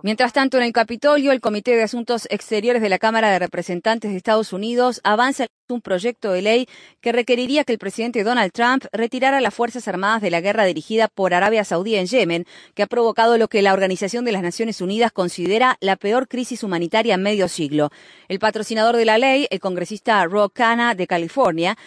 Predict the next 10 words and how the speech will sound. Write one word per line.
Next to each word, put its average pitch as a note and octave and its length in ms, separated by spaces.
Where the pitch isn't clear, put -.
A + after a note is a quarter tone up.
afirmó C4+ 540
en G#3+ 100
una B3 160
declaración, F#3 720
"Más A3 220
de A#3 80
catorce A#3+ 480
millones G#3 280
de F#3 100
yemeníes, F#3+ 600